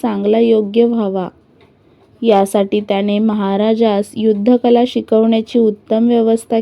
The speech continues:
केली. त्याचे शरीर बळकट व चपळ होण्यास लागणाऱ्या कसरती व व्यायाम त्यांच्याकडून जो नियमाने करवीत असे जिजाबाईंचे,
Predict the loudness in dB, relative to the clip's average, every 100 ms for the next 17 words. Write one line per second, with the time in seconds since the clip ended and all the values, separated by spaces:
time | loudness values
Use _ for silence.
0 | -2 -2 -2 -6 _ _ _ _ _ _
1 | _ _ 2 2 2 2 2 2 4 2
2 | 2 2 2 2 2 2 0 -2 0 -2
3 | 0 0 2 2 0 -2 -2 0 0 -2
4 | -4 -2 -2 0 -2 -2 -2 -2 -2 -4
5 | -2 -2 -2 -2 -2 -2 -4 -6 -12 _
6 | _ _ _ 2 2 2 0 2 4 4
7 | 2 2 2 2 0 0 2 4 4 4
8 | 2 0 0 0 -2 -4 _ -20 _ _
9 | _ -2 2 4 4 4 2 2 2 2
10 | 4 2 2 0 -2